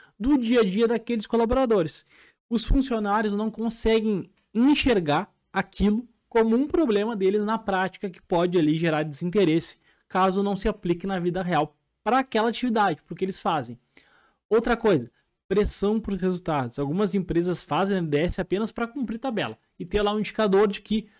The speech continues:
atende os requisitos de auditoria, sem se preocupar se realmente tá gerando engajamento dos trabalhadores naquele tema. Então é importante que realmente não seja só por isso. Outra coisa,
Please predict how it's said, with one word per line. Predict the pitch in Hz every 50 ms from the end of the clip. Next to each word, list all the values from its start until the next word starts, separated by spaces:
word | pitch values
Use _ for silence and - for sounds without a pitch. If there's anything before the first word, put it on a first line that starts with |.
| _ - - _
atende | - 165 156 156 - - 180 208 226 202 175
os | 170 165
requisitos | 185 190 180 - 180 170 165 175 180 165 -
de | 165 180
auditoria, | 175 170 165 - - 185 170 156 165 190 208 208 - _ _ _
sem | - - - - 208 240 247
se | - 277
preocupar | 233 - 254 240 247 _ - 208 190 185
se | 160 - -
realmente | - 185 170 175 185 - -
tá | 208 196
gerando | 170 175 165 180 196 202
engajamento | 196 180 180 196 220 208 214 208 190 170 165 165 185 226 233 240 262
dos | 208
trabalhadores | - - 208 208 185 196 190 190 175 165 180 202 208 - - - - - _ _
naquele | - 185 196 202 208 208 208 220 220 240
tema. | - - 208 160 135 120 120 - _ _ _
Então | _ - 277
é | 302
importante | 277 - 277 233 - - 214 247 247 -
que | - - 240 240 240 - _ _ _ _ _ _ -
realmente | 185 202 226 226 220
não | 226 262 285
seja | 269 - - 240 247 226 220 190
só | - - - 214 220
por | 220 - 190 156
isso. | 135 - - - - - - _ _ _ _ _ _ _ -
Outra | 196 220 247 240 247 233
coisa, | 233 - 220 214 190 139 117 120